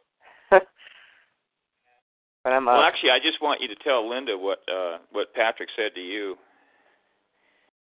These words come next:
Speaker 1: All right. Is that guess? Is she guess four?
Speaker 2: What? What? Yeah.
Speaker 1: Yeah, that's here. Yeah, that's her. All right. Well, what Pat told me was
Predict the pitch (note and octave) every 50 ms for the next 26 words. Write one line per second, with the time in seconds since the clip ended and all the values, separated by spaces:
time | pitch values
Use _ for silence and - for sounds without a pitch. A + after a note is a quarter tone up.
0 | _ _ _ - C3 B2+ A#2+ A#2 B2 C3 B2 C3+ C#3 B2+ B2 - C3 B2 - _
1 | - C3+ - - C#3 - C3+ B2+ - - - C3 C3+ C3+ C#3 C#3+ - _ _ _
2 | _ _ _ _ _ _ _ _ _ _ _ _ _ _ _ _ _ _ _ _
3 | _ _ _ _ _ _ _ _ _ _ _ _ _ _ _ _ _ _ - B2+
4 | - - C#3+ - - - _ _ _ _ _ _ _ _ _ _ A2+ A#2+ A#2 A2+
5 | A2 G2+ G2+ G2+ - _ _ _ _ _ _ _ _ _ _ _ _ _ _ _
6 | _ _ _ _ _ _ _ _ _ _ _ _ _ _ _ _ _ _ _ _
7 | _ _ _ _ _ _ - B2 B2 B2+ C3 - - B2 A2+ A2 A2+ A#2 - _
8 | _ _ A#2+ B2 A#2+ B2 A#2+ - - A2 G#2 A2 - _ _ _ _ _ _ _
9 | _ _ _ _ _ _ _ _ _ - _ _ _ _ _ _ _ _ _ _
10 | _ _ _ _ _ _ _ _ _ _ _ _ _ - B2+ C3 C3 C3 C3 C3
11 | C3 C3 B2+ - - D#3 D#3 - - - E3 D3 C3 A#2+ A#2+ B2 C#3+ D3 B2+ A#2+
12 | A#2+